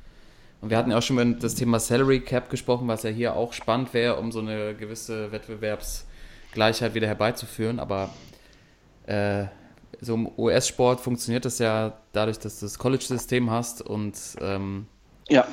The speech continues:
Speaker 1: einfach dann durch die, durch den Picks, äh, durch die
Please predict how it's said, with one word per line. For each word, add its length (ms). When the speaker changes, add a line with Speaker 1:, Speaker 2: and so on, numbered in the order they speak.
Speaker 1:
einfach 260
dann 280
durch 160
die, 160
durch 180
den 140
Picks, 600
äh, 80
durch 180
die 200